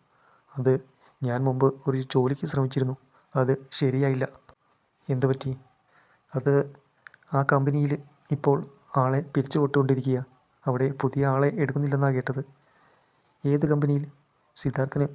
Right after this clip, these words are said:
കാര്യങ്ങളൊക്കെ മനസ്സിലായി. തൻ്റെ കമ്പനിയിലാണ് ഇവൾ ഇൻ്റർവ്യൂവിന് വന്നതെന്ന കാര്യം അദ്ദേഹത്തിന് അറിയാമായിരുന്നു. എങ്കിലും അതറിയാത്ത മട്ടിൽ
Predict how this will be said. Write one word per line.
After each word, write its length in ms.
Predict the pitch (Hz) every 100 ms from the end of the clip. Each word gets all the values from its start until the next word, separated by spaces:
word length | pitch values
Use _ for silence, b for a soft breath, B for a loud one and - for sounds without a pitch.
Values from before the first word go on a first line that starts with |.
| -
കാര്യങ്ങളൊക്കെ 520 | 135 127 139 139 139 -
മനസ്സിലായി. 400 | 131 123 - 127 - b b b -
തൻ്റെ 220 | 131 131
കമ്പനിയിലാണ് 560 | 135 135 139 147 139 135 -
ഇവൾ 180 | 143 135 -
ഇൻ്റർവ്യൂവിന് 380 | 143 135 143 143
വന്നതെന്ന 360 | 139 139 135 135
കാര്യം 220 | 131 131 -
അദ്ദേഹത്തിന് 420 | 127 131 135 131 -
അറിയാമായിരുന്നു. 500 | 127 127 127 123 120 b b b b b b
എങ്കിലും 320 | 143 135 143 - b -
അതറിയാത്ത 440 | 139 131 139 147
മട്ടിൽ 240 | 139 139